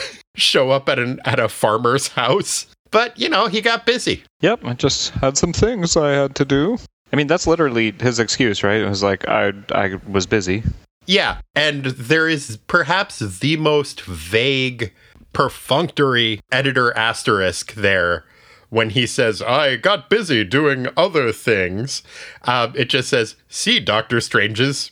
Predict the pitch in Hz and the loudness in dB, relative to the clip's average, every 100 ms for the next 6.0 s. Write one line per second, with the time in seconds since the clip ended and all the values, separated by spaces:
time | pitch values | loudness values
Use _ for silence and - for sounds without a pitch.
0 | - - 233 175 - 113 - - 110 95 | -6 -2 0 -2 0 0 0 -2 0 2
1 | 95 101 - _ - - - - - - | 0 -4 -8 _ -20 -4 -2 -2 -6 -2
2 | 349 262 190 160 190 233 226 - 269 254 | 0 2 0 -2 2 2 2 0 0 0
3 | 214 175 220 208 196 - 214 202 190 202 | 0 0 2 0 -4 0 0 0 0 0
4 | - 208 180 139 190 196 139 110 - - | 0 -6 -6 -2 0 2 0 -2 -4 0
5 | 101 98 139 - - - _ 110 107 104 | 0 0 -4 -6 -10 -12 _ -2 -2 -2